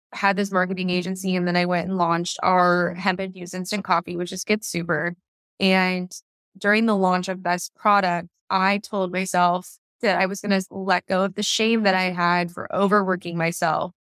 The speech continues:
because of what I was doing was so important for this launch and because I really wanted to do it. And it was something that really aligned with me and within my mission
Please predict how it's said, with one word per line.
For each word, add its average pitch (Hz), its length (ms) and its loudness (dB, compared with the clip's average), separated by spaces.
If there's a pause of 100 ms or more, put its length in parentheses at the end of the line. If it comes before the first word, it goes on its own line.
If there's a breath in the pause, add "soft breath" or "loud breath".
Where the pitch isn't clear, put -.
(120)
because 196 340 0
of 180 140 -2
what 196 160 4
I 226 100 4
was 202 220 -6
doing 190 240 -2
was 180 160 -8
so 190 180 0
important 190 560 -2
for 175 100 -4
this 175 220 -4
launch 202 540 0 (320)
and 240 100 0
because 233 220 2
I 214 60 6
really 208 340 0
wanted 202 300 2
to 190 80 -4
do 185 240 -10
it. - 180 -10 (400)
And 208 80 0
it 208 40 4
was 202 140 2
something 214 300 0
that 196 180 0
really 185 240 0
aligned 180 380 0
with 185 160 -4
me 190 220 -4
and 180 180 0
within 180 280 -4
my 180 180 2
mission 220 440 0